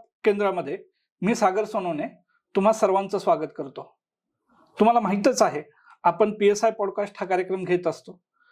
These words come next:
एक ऑगस्ट दोन हजार चोवीसला जो निकाल लागला, यामध्ये महाराष्ट्रातील अनेक तरुण तरुणी सिलेक्ट झालेल्या आहेत.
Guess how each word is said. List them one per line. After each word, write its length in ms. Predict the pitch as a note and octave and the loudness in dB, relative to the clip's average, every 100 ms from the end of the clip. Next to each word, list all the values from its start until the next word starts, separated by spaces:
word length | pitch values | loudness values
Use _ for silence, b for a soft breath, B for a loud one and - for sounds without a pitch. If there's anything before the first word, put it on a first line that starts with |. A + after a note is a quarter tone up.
| _ _ _ _ _ _ _ - | _ _ _ _ _ _ _ 2
एक 200 | A3+ A#3+ | 2 4
ऑगस्ट 360 | G3+ A#3+ G3+ - - | 2 2 -2 -10 -2
दोन 220 | F3 G3 | 0 2
हजार 160 | A3 | 0
चोवीसला 540 | G#3+ G3+ G3 F#3+ C#3+ A#2 - _ F#3 | 2 2 0 -2 -8 -10 -16 _ 0
जो 120 | F3+ | 2
निकाल 280 | F#3+ F3+ G3+ | 2 0 0
लागला, 280 | G3+ F#3 G#3+ C#4 _ _ _ - | 0 -2 -4 -6 _ _ _ -2
यामध्ये 400 | F3 G#3+ A3 A3 | 2 2 2 -2
महाराष्ट्रातील 880 | A3+ F#3 E3+ G#3 G3+ - F3+ E3+ C3+ - - | -2 -2 0 0 -2 -2 -4 -4 -10 -10 -2
अनेक 360 | F3 A3 - | 0 0 2
तरुण 220 | G#3 G#3 G#3 | 0 2 0
तरुणी 340 | G3+ G3 G#3 A3+ _ _ _ _ _ _ - | 0 -2 -6 -14 _ _ _ _ _ _ -4
सिलेक्ट 380 | - A3+ A#3 | 2 4 4
झालेल्या 420 | G3 D#3+ F3+ D#3 C#3 | 2 4 4 2 0
आहेत. 240 | C3+ | -2